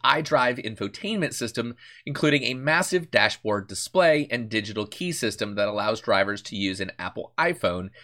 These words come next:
in place of a key fob. An integrated Apple Maps feature will also help with finding charging stations.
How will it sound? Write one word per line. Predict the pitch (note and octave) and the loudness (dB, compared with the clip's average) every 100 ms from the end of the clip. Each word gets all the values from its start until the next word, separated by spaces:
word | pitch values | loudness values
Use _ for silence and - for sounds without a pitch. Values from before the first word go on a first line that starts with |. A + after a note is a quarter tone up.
| - | -12
in | E3 E3 | -8 -4
place | - F2 - | -2 -2 -4
of | F2+ | -8
a | |
key | - B3 | 0 0
fob. | - E2+ C2+ - - - - - | 2 0 -2 -14 -20 -20 -16 -8
An | C#3 | -2
integrated | F#3+ F3+ - F3+ E3+ - | -2 -2 0 0 0 4
Apple | C#3 C#3 C#3 | 4 4 0
Maps | C#3 E3+ B3 D4 - | 0 2 2 0 -2
feature | A#2 G#2+ A2+ G#2 | -2 -2 -4 2
will | C3+ | 4
also | C3 F#3 C#4+ - | 6 6 6 6
help | - G2 | 6 4
with | A#2+ A#2+ | 2 -2
finding | - G2 F#2+ A#2 | -2 -2 -2 -4
charging | - E3 F#3+ C3 F2+ | 2 4 4 2 -4
stations. | - C#2+ - - - | -8 -10 -12 -16 -20